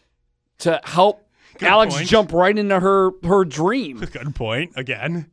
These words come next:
Speaker 1: Like, he just converts this, says, "Here, put this on, you'll go right into her
Speaker 2: Okay,
Speaker 1: dream."
Speaker 2: here's
Speaker 1: What, really?
Speaker 2: the, here's what I think pretty much happened is they were given the go-ahead to, um, adapt this classic story and just said, "Screw it, we're gonna do it."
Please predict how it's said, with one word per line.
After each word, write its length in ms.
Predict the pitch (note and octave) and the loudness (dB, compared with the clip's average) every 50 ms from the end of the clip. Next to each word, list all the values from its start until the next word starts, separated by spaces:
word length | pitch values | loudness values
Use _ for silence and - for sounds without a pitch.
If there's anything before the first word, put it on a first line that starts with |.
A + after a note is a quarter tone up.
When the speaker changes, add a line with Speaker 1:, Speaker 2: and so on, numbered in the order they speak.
| _ _ | _ _
Speaker 1:
Like, 260 | D3+ D#3+ F3 E3+ - _ | -8 -6 -6 -6 -8 _
he 140 | - E3+ G#3+ | -12 -10 -6
just 320 | G3+ G#3+ G3 D3 - _ - | -6 -6 -6 -6 -10 _ -8
converts 400 | - G3 F#3 E3 G#3 A3 A3 A3 | -6 -4 -2 2 2 2 2 0
this, 140 | A#3+ F3+ | -4 -6
says, 100 | F#3+ G3+ | -2 0
"Here, 140 | G3 A3 G#3+ | 0 2 2
put 180 | E3+ A#3+ A#3+ - | 2 2 0 2
this 160 | B3 A3 - | 0 0 0
on, 220 | G#3+ G#3 G#3+ G#3+ | 0 0 0 0
you'll 100 | G3+ F#3+ F3+ | 0 0 0
go 100 | F#3+ F3+ | 2 2
right 160 | F3 F#3+ F#3+ | 2 0 0
into 100 | F3 F#3 | 0 0
her 80 | F3 E3 | 0 0
Speaker 2:
Okay, 80 | D#3 C#3 | 0 0
Speaker 1:
dream." 340 | D#3+ F#3+ G#3+ G3+ D#3+ B2 A2+ | -2 -2 -2 -2 -4 -6 -6
Speaker 2:
here's 260 | B2 B2+ - - - | -4 -2 -2 -2 0
Speaker 1:
What, 40 | D3 | 0
really? 340 | D#3 F#3 A#3 D#4+ G4 F#4+ E4+ | 0 0 2 2 0 -2 -4
Speaker 2:
the, 100 | - - | -6 -8
here's 240 | G#3+ A3+ B3+ C4 - | -6 -4 -4 -4 -2
what 80 | A#3+ A#3 | -2 -2
I 80 | G#3+ | -2
think 260 | F#3+ - G3+ F#3 D#3 - | -2 -4 -6 -6 2 4
pretty 160 | - F3 F3 | 4 4 4
much 240 | E3+ D#3+ C#3+ - - | 2 -4 -6 -6 -6
happened 420 | D3 C3+ B2+ B2 - B2+ G#2+ G#2 | -6 -6 -6 -6 -8 -10 -10 -8
is 160 | A2 A2 A2 A2 | -8 -10 -8 -6
they 140 | D3 E3 G3 | -6 -6 -6
were 140 | A3 A#3+ A3+ | -6 -8 -10
given 300 | F3+ F#3+ F#3+ F3+ F#3 F3+ | -12 -12 -12 -10 -10 -12
the 40 | D#3 | -10
go-ahead 540 | C3 C#3+ D#3 D#3+ E3+ F3 D#3+ F3 F3+ E3+ D3 | -6 -4 -4 -2 -2 -4 -4 -6 -6 -6 -8
to, 160 | E3 D#3 C#3+ C#3+ | -10 -10 -4 -2
um, 240 | C#3+ C3+ C3 C3 B2+ _ | -2 -2 -2 -4 -8 _
adapt 460 | - D3+ C#3+ D3 C#3 D3 D#3+ - - D#3 | -8 -6 -4 -2 -2 -2 -4 -4 -6 -8
this 180 | D#3 D3+ - | -10 -10 -10
classic 480 | - - - E3 D#3 D3+ D3 - D3 - | -14 -14 -10 -8 -8 -8 -8 -10 -14 -14
story 560 | - - D3 C#3 D3+ E3 F3+ F#3+ G3+ G3+ - _ _ _ _ _ _ _ _ | -12 -12 -10 -8 -8 -6 -6 -6 -8 -10 -12 _ _ _ _ _ _ _ _
and 100 | - C#3+ C#3+ | -12 -10 -10
just 140 | E3 D3+ - | -10 -10 -8
said, 280 | F3 E3+ D#3 C#3+ C3 - _ _ _ _ | -8 -6 -8 -8 -10 -14 _ _ _ _
"Screw 540 | _ - - - - - - G#3 B3 C4 B3 | _ -18 -18 -14 -6 -2 0 2 4 4 4
it, 100 | G#3+ D3+ | 2 0
we're 80 | D#3 F#3 | -2 -4
gonna 200 | G3 G#3+ G3+ F#3+ | -4 -6 -6 -8
do 320 | F3 D3+ F#3+ G3+ G#3+ A3 G3 | -4 -2 0 2 2 2 0
it." 180 | D3+ A#2+ - | 0 -2 -6